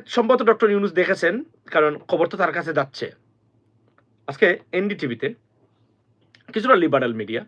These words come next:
আমি মাঝে মাঝে দেখি তাদেরকে, আজকে ওনার ইন্টারভিউ নিচ্ছে তারা। ইন্টারভিউতে উনি যে বিষয়টা আমরা অনেক দিন থেকে শেখ হাসিনার মুখে আমরা দেখি নাই, ডাইরেক্টলি ইন্ডিয়াকে হুমকি দেওয়া, ডিপ্লোম্যাটিক সিস্টেমে হুমকি দিয়েছেন ডক্টর মোহাম্মদ ইউনূস,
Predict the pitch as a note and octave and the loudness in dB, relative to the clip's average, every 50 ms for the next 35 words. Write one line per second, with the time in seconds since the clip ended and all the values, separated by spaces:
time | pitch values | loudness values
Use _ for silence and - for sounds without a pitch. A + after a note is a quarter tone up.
0 | _ - A2+ A2+ A2+ A2 A2+ A2 A2 A2 A2+ A2+ A2 - C#3 - G#2+ G#2 G#2+ - | _ -14 -10 -10 -8 -8 -8 -8 -8 -8 -8 -8 -8 -8 -8 -10 -10 -12 -10 -10
1 | - G3+ - _ - - - _ _ _ _ _ _ _ - C3+ - - D#3+ D3+ | -10 -10 -10 _ -20 -20 -20 _ _ _ _ _ _ _ -14 -12 -4 2 2 2
2 | C#3+ C#3 - _ D#3 D#3 D3+ - E3 F3 E3 F3+ D3 C3+ A#2+ A2+ - G#2+ - G2+ | 2 2 -2 _ -4 -4 -4 -2 -4 -2 -2 -2 -2 -2 -4 -6 -8 -10 -10 -10
3 | G2+ - - _ _ _ - C#3 D3 C#3+ G3+ F#3+ F#3+ G3+ F#3 D3+ C3+ B2+ A#2+ B2 | -10 -10 -10 _ _ _ -8 -8 -4 -2 -2 -2 0 0 0 0 0 -2 -4 -6
4 | D#3 G3+ A#3 - _ _ _ _ _ _ _ _ _ _ _ _ - B2 G#2+ A#2+ | -6 -8 -10 -14 _ _ _ _ _ _ _ _ _ _ _ _ -20 -14 -6 -2
5 | C#3+ F3 F3 D#3 F3 - - - G#3+ G#3 G#3+ G3 D3+ C3+ C3 C3+ - - C3+ C#3+ | 0 0 0 -2 -4 0 4 4 4 6 6 4 4 4 0 -4 -4 -4 -4 -4
6 | D#3 F3+ G3+ E3+ D#3 D#3+ - A#3+ A#3 A3+ G3+ - A3+ - F3+ F3 - E3+ D3 D3+ | -2 -2 -4 -4 -6 -4 -2 0 0 2 2 0 0 0 -2 0 0 2 2 2
7 | C#3+ - D3+ C3+ B2+ B2 A#2+ A2+ - B2 A#2 A2 A2 G#2+ A2 A2+ A2 F#2+ F2 E2+ | 0 -2 -4 -6 -4 -6 -6 -4 -4 -4 -4 -4 -6 -8 -8 -10 -10 -12 -12 -14
8 | D#2 _ _ _ _ _ _ _ _ _ _ _ _ _ _ _ _ C3+ C3 G3+ | -18 _ _ _ _ _ _ _ _ _ _ _ _ _ _ _ _ -2 2 4
9 | F3 F#3 F#3+ G#3 A#3 - - G#3+ - D#3+ F#3+ F#3 F#3 F#3 F3 - F3+ F3 F3 F#3 | 4 4 4 2 0 0 -2 -2 -2 -2 -4 0 0 0 0 0 0 -2 -4 -4
10 | E3+ C#3+ - D3 B2+ A#2 G#2+ G#2+ A2+ A2+ G#2 G3 - - _ - A3 A3 A3 A#3+ | -6 -6 -4 -2 -2 -2 -2 -4 -6 -6 -6 -6 -6 -6 _ 4 4 6 6 4
11 | A3+ C#4+ - - - A3 - - - F3+ C#3+ A#2+ F#2+ - - _ _ _ _ _ | 2 -2 -6 -6 -6 -6 -4 -2 0 0 0 -2 -4 -8 -12 _ _ _ _ _
12 | - A#3+ A3+ G#3 - G3+ C#3+ B2 G#2 - A2 G#2+ G#2+ - - A#2 G#2+ G2+ G2 F2+ | 0 0 0 0 -2 -2 -2 -2 -4 -6 -8 -10 -10 -10 -10 -10 -10 -10 -12 -14
13 | F2 E2 D#2+ D#2 - | -16 -16 -18 -20 -20